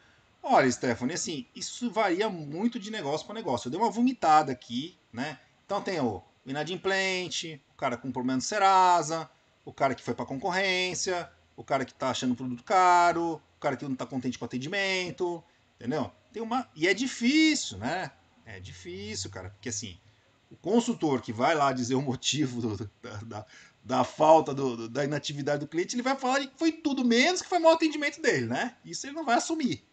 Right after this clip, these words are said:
tá certo? Então, às vezes, se você tem uma equipe muito grande e tal, cara, você tem que ter uma, um processo de retenção, tá certo? Que aquele cara que entra depois da inatividade, né? Pra aquele cara saber, uma espécie de auditoria, pra aquele cara saber,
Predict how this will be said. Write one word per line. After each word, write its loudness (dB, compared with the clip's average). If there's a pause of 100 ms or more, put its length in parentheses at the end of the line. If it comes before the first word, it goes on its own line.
(240)
tá -14
certo? 0 (460)
Então, 4
às 0
vezes, -2 (1200)
se -20
você -20
tem -2
uma -2
equipe -4
muito 0
grande 0
e -20
tal, -2 (240)
cara, -2
você -12
tem -10
que -18
ter -12
uma, -8 (120)
um -12
processo -4
de -8
retenção, -2 (260)
tá -16
certo? -6
Que -20
aquele -12
cara -2
que -10
entra -6
depois 4
da -4
inatividade, -2 (440)
né? -4
Pra -8
aquele -10
cara 2
saber, 4
uma -8
espécie -6
de -4
auditoria, 0 (320)
pra -12
aquele -10
cara 4
saber, 0